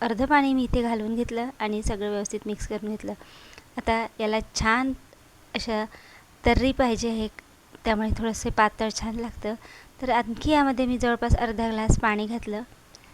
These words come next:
आणि आता हे सगळं व्यवस्थित मिक्स करून घेतलं आणि झाकण न ठेवता याला छान उकळ्या येऊ दिल्या. तर अगदी मस्त अशी आपली ही मटकीची मिसळ तयार होत आहे.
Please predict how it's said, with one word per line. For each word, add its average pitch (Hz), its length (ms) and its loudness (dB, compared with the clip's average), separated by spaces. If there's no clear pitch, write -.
आणि 220 200 -2
आता 214 160 -2
हे 226 100 0
सगळं 214 460 0
व्यवस्थित 247 460 0
मिक्स 240 220 -2
करून 269 240 0
घेतलं 262 240 0
आणि 240 180 0
झाकण 247 380 2
न 285 140 4
ठेवता 254 280 0
याला 226 140 2
छान 233 260 -4
उकळ्या 269 380 4
येऊ 247 160 4
दिल्या. 208 300 -2
तर 233 140 -2
अगदी 220 460 -4
मस्त 269 500 -2
अशी 247 300 -2
आपली 220 260 -2
ही 220 200 -2
मटकीची 226 720 -8
मिसळ 233 480 -2
तयार 226 280 2
होत 269 220 -4
आहे. 226 260 -6